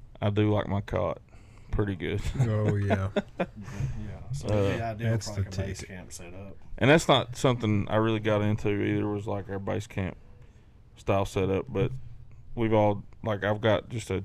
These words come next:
Speaker 1: cheap Walmart tent, like, an Ozark Trail tent, and a, uh, I forget the brand of, of my cot, but it's just one I bought at Walmart. And it's, it's plenty big enough and super comfortable and sits up off the ground,
Speaker 3: Mm-hmm.
Speaker 1: all that sort of thing.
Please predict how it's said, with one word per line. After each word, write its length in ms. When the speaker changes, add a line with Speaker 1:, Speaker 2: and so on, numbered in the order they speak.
Speaker 1:
cheap 260
Walmart 400
tent, 320
like, 140
an 80
Ozark 360
Trail 200
tent, 340
and 160
a, 340
uh, 40
I 80
forget 260
the 60
brand 400
of, 120
of 140
my 140
cot, 400
but 160
it's 220
just 180
one 160
I 40
bought 220
at 60
Walmart. 460
And 100
it's, 140
it's 140
plenty 260
big 200
enough 300
and 300
super 280
comfortable 440
and 80
sits 220
up 100
off 160
the 60
ground, 480
Speaker 3:
Mm-hmm. 320
Speaker 1:
all 120
that 80
sort 200
of 60
thing. 340